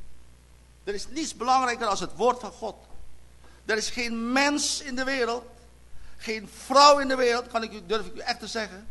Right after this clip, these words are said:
die mij lief kan hebben. Maar God wel. Die kan mij lief hebben. En u kan mij lief hebben wanneer God in u woont. En anders niet.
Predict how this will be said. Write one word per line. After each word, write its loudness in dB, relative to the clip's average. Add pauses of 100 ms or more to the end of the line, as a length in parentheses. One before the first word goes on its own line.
(460)
die -12
mij -4
lief -10
kan -6
hebben. -10 (1300)
Maar -10
God -8
wel. -10 (1300)
Die -12
kan -8
mij -6
lief -10
hebben. -14 (960)
En -2
u -2 (340)
kan -4
mij -4
lief -6
hebben -6 (200)
wanneer -4
God -10
in -8
u -6
woont. -4 (760)
En -10
anders 0
niet. -8